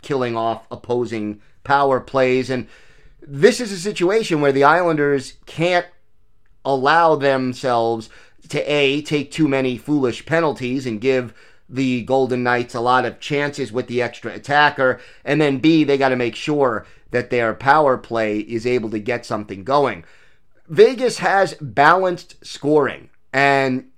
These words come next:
five players right now through thirty games have at least twenty points. Max Pacioretty leads the team with twenty-six points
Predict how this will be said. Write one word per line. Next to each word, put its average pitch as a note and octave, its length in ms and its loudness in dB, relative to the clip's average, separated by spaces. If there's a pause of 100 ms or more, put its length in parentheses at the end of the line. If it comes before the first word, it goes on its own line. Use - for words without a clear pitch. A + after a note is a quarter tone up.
(140)
five G#3 480 2
players D3+ 480 0
right A#2+ 240 0
now A2+ 420 -2 (380)
through G3 240 -2
thirty E3+ 480 0
games C3 540 -2
have D3 340 2
at C3 180 -4
least C3+ 460 -6
twenty C3+ 540 -4
points. C3+ 560 -2
Max C3+ 360 -4
Pacioretty C#3+ 920 -2 (320)
leads E3 480 -4
the D3 100 -2
team D#3+ 360 0
with C3+ 180 0
twenty-six D#3 720 -4
points E3+ 520 -4